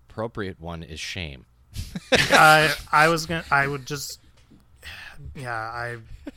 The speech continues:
Speaker 2: you know, like, like Kylo Ren says, like, you know, "Bury the past." Like, I, shame and embarrassments and, you know, not totally, but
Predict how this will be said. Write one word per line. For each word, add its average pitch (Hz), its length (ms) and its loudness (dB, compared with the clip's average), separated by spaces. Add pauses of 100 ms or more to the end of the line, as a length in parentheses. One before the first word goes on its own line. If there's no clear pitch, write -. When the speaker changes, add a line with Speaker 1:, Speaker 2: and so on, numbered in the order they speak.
(300)
Speaker 2:
you 131 120 -8
know, 120 160 -4
like, 139 260 -4
like 139 200 -2
Kylo 151 420 2
Ren 120 420 -4 (160)
says, 113 400 -10
like, 113 220 -10 (260)
you 127 80 -16
know, 107 200 -14
"Bury 117 260 -6
the 107 100 -16
past." - 680 -12
Like, 110 220 -14 (340)
I, 113 260 -14 (1080)
shame 170 640 -2
and 139 280 -2
embarrassments 127 1200 -4 (120)
and, 113 680 -10 (1000)
you 175 100 -10
know, 160 180 -4
not 160 280 -6
totally, 131 680 -10
but 120 320 -8